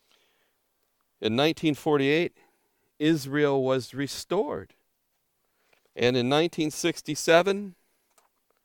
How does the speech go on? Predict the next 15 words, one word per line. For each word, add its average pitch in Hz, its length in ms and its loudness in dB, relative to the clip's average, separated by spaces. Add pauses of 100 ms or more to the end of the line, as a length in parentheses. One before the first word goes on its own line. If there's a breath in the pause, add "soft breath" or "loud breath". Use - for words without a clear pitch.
(200)
Jerusalem 117 880 -2
was 101 240 -8
captured 107 680 -6
by 98 160 4
the 95 120 -4
nation 104 360 -6
of 101 120 -6
Israel. 104 640 -2 (880)
From 117 320 0
seventy 156 720 4
A 127 260 4
D 165 500 0 (180)
to 107 720 -2 (400)
nineteen 151 640 2
sixty-seven, 185 1040 4